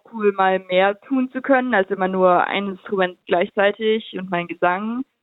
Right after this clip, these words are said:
Ich bin ja auch jetzt nicht der größte Meister von Instrumenten. Instrumenten sind für mich halt mehr Begleitung als alles andere. Deswegen wär's cool, halt irgendwen zu haben oder ein paar Leute zu haben, die tatsächlich eine Ahnung haben, was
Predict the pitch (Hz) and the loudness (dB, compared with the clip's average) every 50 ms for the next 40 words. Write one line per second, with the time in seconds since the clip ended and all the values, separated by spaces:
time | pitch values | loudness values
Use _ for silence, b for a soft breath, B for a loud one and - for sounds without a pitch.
0 | _ _ _ _ _ _ _ _ _ - _ - - 208 - - _ _ _ 208 | _ _ _ _ _ _ _ _ _ -20 _ -6 -6 -6 -6 -10 _ _ _ 2
1 | 208 208 202 190 151 190 202 196 - 220 196 - - _ 202 196 202 - - 196 | 2 4 4 4 4 4 2 2 0 -2 -2 -2 -6 _ -6 -6 -6 -4 0 0
2 | 190 190 - - 202 208 208 208 - 208 202 196 202 208 202 208 220 - - 196 | 0 0 0 2 2 2 2 4 4 4 4 4 4 2 2 0 0 0 0 0
3 | 190 185 196 - 214 196 196 196 - _ - 208 196 190 196 220 - 214 185 185 | 0 0 -2 -4 -6 -6 -6 -12 -14 _ -12 _ -4 -4 -4 -6 -8 -10 -10 -8
4 | 180 190 _ _ - 202 190 208 214 214 208 - 190 - _ - 185 190 185 190 | -10 -12 _ _ -6 -2 -2 0 0 -2 -4 -6 -10 -14 _ -16 -8 -6 -6 0
5 | - 208 180 - - 180 180 180 180 - 175 - 185 185 202 226 - - 202 180 | 2 2 2 2 0 2 2 2 2 0 -2 0 2 2 2 0 -2 -4 -8 -8
6 | 180 185 185 180 185 - _ _ _ _ _ _ _ _ _ _ _ _ _ - | -8 -8 -12 -14 -14 -16 _ _ _ _ _ _ _ _ _ _ _ _ _ -2
7 | 185 180 - 175 180 180 175 - - 175 180 185 185 185 175 185 185 180 175 180 | -2 0 2 2 2 2 0 0 -2 -2 0 0 0 4 6 6 6 6 4 2
8 | 190 - 202 196 202 196 190 196 196 - - - 220 220 214 208 208 226 202 185 | 0 2 2 2 4 4 2 0 0 -4 -12 -6 2 6 8 8 8 8 6 4
9 | 180 180 _ _ _ _ _ - 185 190 196 196 - 196 185 185 185 185 _ _ | 2 2 _ _ _ _ _ -6 -6 -6 -6 -2 0 0 0 0 -2 -8 _ _
10 | _ _ _ _ _ - - 214 208 202 202 208 202 208 202 196 180 170 170 170 | _ _ _ _ _ -14 -4 0 2 2 2 2 0 -2 -8 -10 -8 -8 -8 -8
11 | 180 208 196 175 196 214 226 226 214 - 214 202 185 185 185 - 190 - 196 - | -6 -4 -2 0 0 0 0 -2 -4 -2 0 0 2 0 0 -2 -4 -4 0 0
12 | 185 190 - - - - 180 - 180 214 208 208 214 214 202 180 180 190 190 233 | 0 0 0 -4 -6 -4 0 0 2 0 0 -2 -4 -2 -2 -2 -2 -2 -2 -2